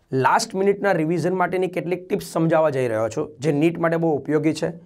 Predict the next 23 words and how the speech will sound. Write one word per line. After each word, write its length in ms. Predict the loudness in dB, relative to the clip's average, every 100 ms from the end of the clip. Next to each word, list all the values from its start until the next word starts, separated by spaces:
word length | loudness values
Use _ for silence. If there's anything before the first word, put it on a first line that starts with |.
| _ _ _ _ _ -6
જેમ 300 | 2 2 4
કે 80 | 2
તમે 160 | 2
જાણો 220 | 2 2 2
છો 140 | 0
કે 140 | -2
અગિયાર 440 | -2 -4 -2 0 2
અને 120 | 0
બારમા 360 | 0 0 0 -2
ધોરણની 360 | 0 0 -2
એન 260 | -2 -4 -4
સી 200 | 0 2
આર 60 |
ટીની 180 | 2 0
ચોપડીમાં 460 | -2 0 2 2 0
ઘણા 260 | 0 2
એવા 180 | 4 2
શબ્દ 380 | 0 -4 0 -2
છે 240 | -2 -8 -10 _ _ _ -4
જે 120 | 0
નજીક 340 | 2 2 0 -2
નજીકના 400 | -4 -4 -4 -6
હોય, 220 | -6